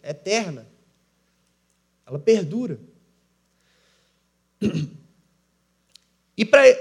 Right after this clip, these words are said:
isso ficar mais claro, o Paulo usa duas ilustrações em seguida. Primeiro, a respeito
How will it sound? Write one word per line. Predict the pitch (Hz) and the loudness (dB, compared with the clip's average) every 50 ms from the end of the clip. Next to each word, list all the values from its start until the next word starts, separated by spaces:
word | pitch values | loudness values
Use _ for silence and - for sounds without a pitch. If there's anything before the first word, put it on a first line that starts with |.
| - - - - - | -2 -18 -20 -10 -4
isso | 247 285 294 - | -4 -2 -2 -2
ficar | - 302 220 277 254 247 | -6 -4 0 2 2 2
mais | 240 240 226 214 214 - | 2 2 0 -2 -2 -4
claro, | - 226 220 233 247 233 190 147 131 - - - - _ _ _ _ _ _ _ _ _ _ _ _ _ _ _ _ _ _ _ _ _ _ | -4 -2 -2 0 2 2 2 0 -2 -12 -16 -20 -20 _ _ _ _ _ _ _ _ _ _ _ _ _ _ _ _ _ _ _ _ _ _
o | - 208 175 | 0 0 2
Paulo | - 240 254 269 262 262 | 4 6 6 8 8 6
usa | 269 285 262 220 277 269 247 | 6 4 2 4 6 6 4
duas | 180 170 170 277 302 311 262 240 | 4 0 -6 -2 -2 -2 -2 -2
ilustrações | 277 269 254 226 - - 240 220 214 - - - 220 208 190 156 127 - - - - - - _ _ _ _ _ _ _ - | -4 -4 -6 -8 -10 -10 -10 -10 -10 -10 -10 -10 -10 -10 -10 -12 -14 -16 -14 -14 -14 -14 -16 _ _ _ _ _ _ _ -10
em | 180 190 | -6 -6
seguida. | 185 - 190 156 143 143 131 113 - - - - _ _ _ _ _ _ _ _ _ _ _ _ _ _ _ _ _ _ - | -6 -6 -6 -8 -8 -6 -6 -6 -8 -12 -20 -20 _ _ _ _ _ _ _ _ _ _ _ _ _ _ _ _ _ _ -4
Primeiro, | - 247 247 247 262 277 285 294 | 0 2 2 4 6 6 6 6
a | 269 | 6
respeito | 262 254 262 240 - - - 247 240 247 247 262 262 254 233 214 - - | 6 6 4 4 2 0 2 2 2 2 2 2 2 4 4 2 0 -8